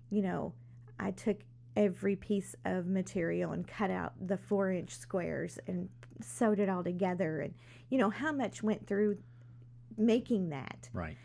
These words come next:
Speaker 1: And that's why I think I would like to have a family homemade Christmas, because when someone else is making a gift, then maybe they'll appreciate the ones that you've made for them.
Speaker 2: Well, and I also heard,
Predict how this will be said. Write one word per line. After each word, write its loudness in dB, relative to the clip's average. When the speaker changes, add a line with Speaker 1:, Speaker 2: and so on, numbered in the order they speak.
Speaker 1:
And 4
that's 0
why 2
I -2
think 0
I 0
would -2
like -2
to -6
have -2
a 2
family 2
homemade 0
Christmas, -6
because 2
when 2
someone 2
else -2
is 0
making 2
a -4
gift, -4
then 6
maybe 4
they'll 2
appreciate -2
the -4
ones -4
that -4
you've -2
made -4
for -6
them. -2
Speaker 2:
Well, 2
and 2
I 0
also -2
heard, 0